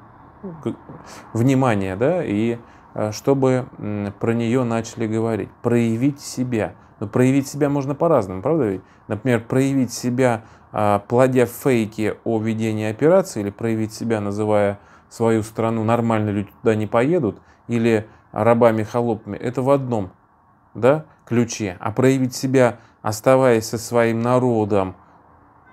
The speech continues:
например, публикуя о Донбассе, о Газе, это другое всем, правда ведь? Проявить себя можно по-разному, поэтому в проявлении себя, это я уже так от себя говорю, м, говорить-то будут о тебе,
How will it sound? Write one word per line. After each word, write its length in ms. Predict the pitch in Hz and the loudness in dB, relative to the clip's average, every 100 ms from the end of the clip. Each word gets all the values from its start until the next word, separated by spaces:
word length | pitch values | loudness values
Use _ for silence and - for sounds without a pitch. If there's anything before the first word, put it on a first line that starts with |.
| - _ | -20 _
например, 400 | - 131 127 123 | -2 -2 2 2
публикуя 680 | - 120 127 127 127 120 110 110 - - - | 2 2 0 2 4 4 2 -2 -20 -20 -6
о 120 | - | 0
Донбассе, 800 | 117 131 127 110 117 104 101 110 | 4 4 4 4 6 6 2 0
о 80 | 110 | 0
Газе, 500 | 110 110 104 101 104 | 2 4 4 2 0
это 140 | 127 127 | -2 0
другое 500 | 139 156 143 127 104 | 4 4 6 6 4
всем, 240 | - 101 | 0 -6
правда 340 | 127 170 127 | 0 0 0
ведь? 120 | 98 - | -4 -4
Проявить 460 | 107 120 127 127 | -2 0 0 -2
себя 240 | - 135 131 | -2 0 0
можно 280 | 131 135 | 0 -4
по-разному, 480 | 131 156 147 101 98 | -2 4 4 2 -2
поэтому 500 | 104 113 113 117 113 - - - - | 0 0 0 -2 -4 -6 -18 -20 -20
в 100 | - | -18
проявлении 720 | - 131 135 131 143 123 113 110 | 2 4 6 4 2 2 0 -2
себя, 320 | - 135 202 | -2 2 2
это 160 | 156 | 2
я 160 | 113 107 | 2 2
уже 140 | 101 | 0
так 180 | 104 95 | -2 -2
от 100 | 101 | -4
себя 280 | - 110 101 | -6 -2 -2
говорю, 380 | 98 95 95 92 - - - - | -2 -2 -2 -6 -12 -20 -20 -10
м, 580 | 107 104 104 101 92 110 | -6 -4 -2 -2 -2 4
говорить-то 540 | 123 135 147 - 170 | 6 6 4 2 0
будут 460 | 156 202 190 113 110 | 2 2 2 0 -2
о 60 | |
тебе, 440 | 98 101 101 85 | -4 -6 -6 -6